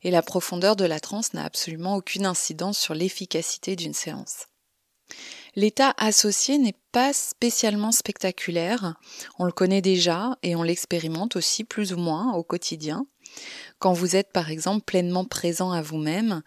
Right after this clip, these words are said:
centré, conscient de ce qui se passe en vous et autour de vous, eh bien c'est ça l'état associé. C'est donc dans cet état que l'intuition se manifeste le plus souvent, et on va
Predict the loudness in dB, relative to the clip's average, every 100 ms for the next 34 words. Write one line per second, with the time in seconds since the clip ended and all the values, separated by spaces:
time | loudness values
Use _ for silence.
0 | -14 -12 -2 0 0 -2 -6 -6 -4 -4
1 | -8 -4 0 2 2 2 0 -2 -4 -6
2 | -6 -4 -4 -4 -6 -4 -2 -2 -2 -6
3 | -4 -4 -6 -6 -8 -8 -10 -6 -6 -6
4 | -10 -10 -8 -2 -2 -2 -4 -6 -4 -4
5 | -4 -4 -6 -8 -12 _ _ _ _ -20
6 | -18 -18 -18 -18 -2 0 4 4 4 0
7 | 0 -2 -2 0 -2 -4 -8 -6 -2 0
8 | 0 -2 -4 -6 -4 -2 -2 -4 -8 -8
9 | -6 -4 -4 -4 -4 -8 -20 -18 -18 -14
10 | -2 2 6